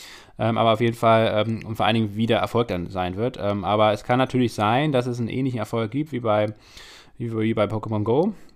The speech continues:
Ähm, und, ähm, das würde sich dann sicherlich sehr positiv auf die Aktie von Hasbro, ähm, auswirken. Und, ähm,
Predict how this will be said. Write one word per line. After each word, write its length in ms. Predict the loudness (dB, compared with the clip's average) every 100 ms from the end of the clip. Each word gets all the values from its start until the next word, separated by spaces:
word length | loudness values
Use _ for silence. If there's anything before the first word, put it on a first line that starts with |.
| _ -6
Ähm, 400 | -4 -2 -2 -4
und, 320 | -2 -2 -2
ähm, 180 | -4 0
das 220 | 0 2
würde 180 | 0 2
sich 140 | 0
dann 120 | 0
sicherlich 240 | 0 0 0
sehr 140 | 0
positiv 540 | 0 -2 -2 -4 -4
auf 220 | -2 -4 -4
die 120 | -8
Aktie 220 | -8 -10
von 200 | -10 -8
Hasbro, 380 | -8 -8 -8 -8 -10 -20 -20 -20 -20 _ -4
ähm, 220 | 0 0
auswirken. 920 | 2 0 0 0 0 0 -4 -4 -6 -4
Und, 520 | 0 0 0 -2 -4
ähm, 480 | -2 0 0 -4 -6